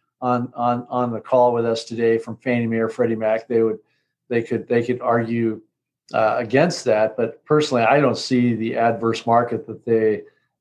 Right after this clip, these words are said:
have been, that they, that they talked about. So.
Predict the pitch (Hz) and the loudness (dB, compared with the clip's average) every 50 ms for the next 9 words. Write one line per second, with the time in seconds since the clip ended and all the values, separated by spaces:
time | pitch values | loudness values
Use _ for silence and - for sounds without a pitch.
0 | _ - 123 120 - 120 113 104 101 101 95 _ _ _ _ _ - 123 117 113 | _ -2 -2 -2 0 0 -2 -2 -2 -4 -10 _ _ _ _ _ -8 -6 -4 0
1 | - 120 110 107 98 - _ - 127 117 110 - 110 92 - - 110 117 - - | 2 2 2 2 0 -4 _ -4 -2 -2 0 0 -2 -2 0 2 2 2 0 -2
2 | - - 98 98 98 - - _ _ _ _ _ - - 107 104 104 98 - | -4 -4 -4 -4 -4 -6 -10 _ _ _ _ _ -10 -6 -4 -4 -4 -6 -8